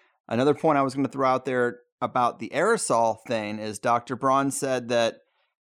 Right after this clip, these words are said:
heavy pollution helps it hang in the air. So, you know, when we have these other people who are like, "Oh, it was five G 'cause look at all the cities." It's like, well, if you spray a poison into the air and it hangs in the air because there's so much pollution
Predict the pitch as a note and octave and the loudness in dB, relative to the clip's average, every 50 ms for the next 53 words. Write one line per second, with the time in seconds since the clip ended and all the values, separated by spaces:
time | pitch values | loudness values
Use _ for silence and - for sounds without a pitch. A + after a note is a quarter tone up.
0 | _ _ _ _ _ _ _ _ - - C3 C#3 D3+ D#3 G#3 G3+ - - E3+ D3+ | _ _ _ _ _ _ _ _ -14 -2 0 0 0 0 -2 -6 -2 -2 -2 0
1 | C#3 F3 A3 B3+ A3+ - - D#3+ C#3 B2+ B2 B2+ - - - - - - E3+ F3+ | 2 2 0 0 -2 -2 -2 -2 0 0 -2 -2 -4 -8 -14 -14 -4 0 2 2
2 | F#3+ - - - - - - - - - _ _ _ - C#3 C#3 - A#2+ G#2+ C#3+ | 2 0 -6 -14 -14 -12 -14 -14 -16 -20 _ _ _ -6 -6 -6 -6 -6 -4 0
3 | D3+ D#3+ E3+ F3 E3 D#3+ D#3 D#3 D#3 D#3 D3+ C#3+ - - - D3+ G3 A3 F3+ C3 | 0 2 2 2 0 -2 -2 -4 -2 0 0 0 -2 -2 -2 0 0 2 0 0
4 | A2+ G#2 G#2 A#2 - _ _ _ _ _ _ - - D#3 D3+ D3+ D3 C#3+ C3 A#2 | -2 -2 -4 -6 -8 _ _ _ _ _ _ -4 0 2 4 4 4 2 2 0
5 | C#3+ C#3 B2+ B2 A#2+ B2+ C3+ C3+ C#3 C#3 C#3 C3+ C3 C3+ B2 D3 E3 G3 G3 - | -2 -2 0 0 0 0 -2 -2 0 0 0 0 0 0 0 2 2 2 0 0
6 | D#3 D3 C3 C#3+ C#3 C3+ C3 C3 C3 B2+ - - F3 F3+ D#3+ A2 A#2+ C#3 C3 - | 0 0 0 2 2 2 4 4 4 2 2 2 2 2 2 0 -2 -6 -8 -4
7 | - D#3+ D3+ D3+ D3+ D3 C3+ A#2 C#3+ D#3 D#3+ D3+ C3 C#3+ C3+ A#2 C3 C#3+ C#3+ D#3+ | 0 2 4 4 2 0 -2 -6 -6 -4 -2 -2 -2 -2 -4 -2 -2 -2 0 2
8 | D3+ D3 C#3+ C#3+ B2+ A2+ - - - D#3+ E3+ D3 C3 G#2+ F2+ G2 - G#2+ - B2 | 2 4 2 2 0 -4 -6 -6 -2 -2 -2 -2 -2 -4 -6 -8 -12 -8 -4 -4
9 | A#2 A#2 - A#2 A#2+ A#2+ C#3+ F3+ G#3 F3 D3+ - - C#3+ C3+ B2+ - - - - | -4 -4 -2 -2 0 2 2 2 2 0 -4 -4 -4 -4 -4 -4 -4 -8 -12 -4
10 | C#3 C3 C3+ C#3+ D#3 D#3 D#3 D3+ D3 - - B2 - - - D3 D#3 F3 G3+ F3+ | 0 2 4 4 4 4 2 0 -2 -4 -6 -6 -6 -6 -2 0 2 2 2 2
11 | C#3+ D3 C#3+ C#3+ D3 D3 C3+ B2 C3 B2+ - - D3 F#3 G#3 F#3 E3 D3 B2+ B2 | 0 0 0 0 0 -2 -2 -2 -4 -4 -2 0 0 2 2 2 2 2 0 -2
12 | A2+ - - D3 D3 F3+ G#3+ A#3 G#3+ E3 E3+ D#3 C#3+ C3+ B2+ B2 B2 A#2+ A#2+ C3 | -4 -6 -4 -2 -2 0 0 -2 -2 -2 -2 -2 0 0 0 0 -2 -2 -4 -6
13 | - - C#3 B2+ C3+ B2+ - - D3+ D3 C#3 C3+ B2 - - _ - C#3 B2+ D3 | -6 -6 -4 -4 -4 -6 -2 -2 0 0 0 0 -2 -4 -10 _ -4 -2 0 0
14 | G3 B3+ C#4 - - - C#3+ C3+ C3 C3+ D#3 | 0 0 0 -4 -4 -4 -2 -2 -2 -4 -6